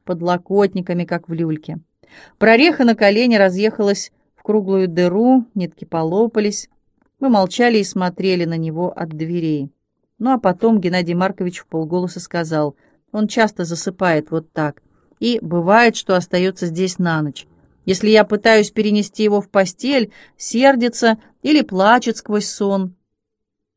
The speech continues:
Он помолчал и добавил сокрушенно: «Совершенно непрекаянное существо и оборвыш». «Ему больше нечего надеть, да?» — прошептал я. «Курточка еще есть осенняя, не по сезону,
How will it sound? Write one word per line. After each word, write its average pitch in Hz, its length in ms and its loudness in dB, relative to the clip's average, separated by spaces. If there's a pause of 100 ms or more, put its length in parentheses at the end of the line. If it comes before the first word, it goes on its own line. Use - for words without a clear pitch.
(300)
Он 156 140 -8
помолчал 175 640 0
и 233 40 2
добавил 175 440 2
сокрушенно: 175 840 -4 (440)
«Совершенно 240 880 -2
непрекаянное 208 760 -2
существо 175 680 -6
и - 220 -4
оборвыш». 170 840 -4 (1120)
«Ему 220 380 6
больше 226 380 4
нечего 226 440 0
надеть, 185 420 -2
да?» — 190 180 -4
прошептал 170 560 -10
я. 151 260 -10 (1800)
«Курточка 311 480 2
еще 247 240 2
есть 214 320 2
осенняя, 240 560 4
не 220 100 4
по 226 140 -2
сезону, 214 760 2